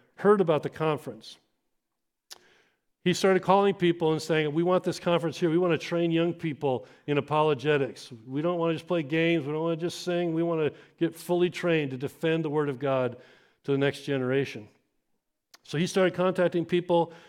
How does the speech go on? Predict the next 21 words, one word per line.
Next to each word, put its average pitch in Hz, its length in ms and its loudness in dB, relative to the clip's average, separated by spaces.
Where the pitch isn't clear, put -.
working 175 300 2
his 156 160 0
network, 160 460 -2
and 143 80 -4
eventually 160 600 0
they 147 140 -2
decided, 151 460 -2
"You 160 80 -4
know 160 120 0
what? 170 240 2
We're 151 100 -6
gonna 156 120 -4
come 170 220 -2
to 156 80 -4
Minneapolis." 143 800 -6
One 185 280 2
guy, 147 440 4
a 123 60 -10
retired 147 480 0
guy, 143 240 0
said, 120 500 -4